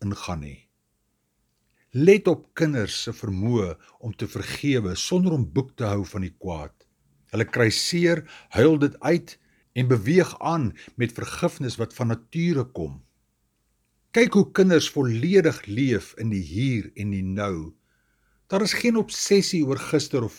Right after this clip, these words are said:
vrees oor môre nie. Onthou dit as jy weer in 'n spieël kyk. Sien hoe kinders 'n aangebore nuuskierigheid het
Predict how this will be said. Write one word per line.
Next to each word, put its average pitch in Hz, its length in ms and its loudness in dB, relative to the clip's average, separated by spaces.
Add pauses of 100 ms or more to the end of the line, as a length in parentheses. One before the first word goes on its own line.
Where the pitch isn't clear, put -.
(100)
vrees 147 320 2
oor 110 160 -2
môre 110 440 0
nie. 78 220 -10 (1080)
Onthou 190 480 4
dit 110 300 0 (260)
as 117 160 -6
jy 127 160 0
weer 113 320 0
in 110 80 -2
'n 98 80 -2
spieël 92 340 -4
kyk. 73 460 -14 (1160)
Sien - 380 2
hoe 208 220 4
kinders 160 400 2
'n - 80 -12 (100)
aangebore 131 680 0
nuuskierigheid 127 840 -2
het 101 240 -2